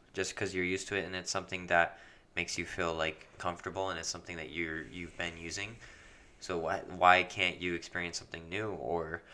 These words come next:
broaden the, the spectrum of what is already a complex topic?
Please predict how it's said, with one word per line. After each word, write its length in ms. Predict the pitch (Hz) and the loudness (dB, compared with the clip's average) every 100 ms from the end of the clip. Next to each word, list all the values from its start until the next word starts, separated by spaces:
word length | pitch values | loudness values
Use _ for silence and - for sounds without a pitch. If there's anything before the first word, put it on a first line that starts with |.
| - - | -20 -4
broaden 720 | 90 82 85 95 90 85 82 - | 0 8 10 10 10 -2 -6 -2
the, 340 | 82 80 78 - - | 0 0 -2 -10 -10
the 100 | 90 | -8
spectrum 580 | 87 - 92 - - 85 | -6 4 4 4 -6 -6
of 280 | 85 82 - | -8 -10 -8
what 360 | 85 85 82 - - - - | 0 2 2 -4 -20 -20 -8
is 400 | 92 90 85 - - - | -2 0 0 -4 -8 0
already 400 | 90 85 85 85 | 2 4 2 0
a 100 | 80 | -4
complex 560 | - 90 82 - - - | -2 0 0 -4 -8 -2
topic? 400 | 95 85 - | 2 2 0